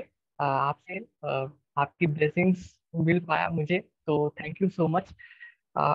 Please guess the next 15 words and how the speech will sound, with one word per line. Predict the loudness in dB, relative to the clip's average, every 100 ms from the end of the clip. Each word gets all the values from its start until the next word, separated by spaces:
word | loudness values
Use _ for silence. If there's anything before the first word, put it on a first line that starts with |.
| 2 2
आपका | 2 2 4
भी | 4
divine | 4 0 0
का |
बहुत | -2 -2 -4
बहुत | 0 0
blessings | 0 -4 -4 -6 -8
हो, | -18 _ _ -10
और | -8
thank | -2 0 2
you | 0
for | 0 0
this, | 0
अ, | -2
wonderful | -2 0 0 -2 -2 -6